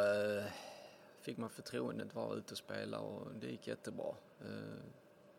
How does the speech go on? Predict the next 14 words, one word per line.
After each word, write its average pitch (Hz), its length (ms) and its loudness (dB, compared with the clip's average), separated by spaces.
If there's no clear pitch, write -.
och 135 80 -2
man 117 100 2
fick 113 180 -2
dubblera, 117 440 8
minns 101 300 0
jag 117 80 6
också. - 220 -4
Vi 107 60 2
hade 110 120 2
kvartsfinal 101 720 -2
och 107 80 -2
semifinal - 600 -4
där - 80 -6
man - 120 -8